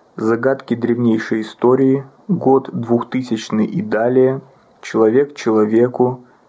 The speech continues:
«Без единого выстрела», последняя в соавторстве с Юлианом Семёновым, а также произведений в жанре научной фантастики.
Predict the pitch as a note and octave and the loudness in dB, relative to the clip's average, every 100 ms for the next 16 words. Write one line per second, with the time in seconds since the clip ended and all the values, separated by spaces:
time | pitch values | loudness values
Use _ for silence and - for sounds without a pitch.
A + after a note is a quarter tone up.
0 | _ G#2 A#2 B2 A#2 A#2 A#2+ C#3+ B2+ C3 | _ -6 -4 -2 0 0 2 0 2 2
1 | B2 A#2 A2 - G#2+ G#2+ - - _ _ | 2 0 -2 -2 -2 0 -2 -10 _ _
2 | - - - A#2 C3+ C#3 C#3 C3+ - A2+ | -8 -8 -4 -2 0 0 -2 -2 -2 0
3 | A#2 - C#3 - - B2 B2 - - A#2 | -2 -4 -6 -6 -2 0 0 -6 -6 -2
4 | A2 G#2+ A2 A2+ A#2+ - B2 A#2+ G#2+ G#2+ | 0 0 0 -2 -4 -2 0 2 0 -2
5 | G#2 E3+ - _ _ _ _ - C#3+ - | -4 -6 -12 _ _ _ _ -10 -8 -2
6 | B2 D3 D3+ D3 D3 - A2+ A2 A2 A2 | -2 -2 0 0 -2 -4 -2 -2 -2 -2
7 | A2 B2+ D3+ C#3+ A#2 A#2 A#2 B2+ C3 - | 0 0 0 -4 -4 -2 0 0 0 -2
8 | A#2+ G#2+ G#2+ - A2 A2+ G#2+ G#2+ A2 G#2+ | -2 0 -2 -2 -4 -2 -4 -4 -6 -6
9 | - F2+ - - | -12 -16 -12 -14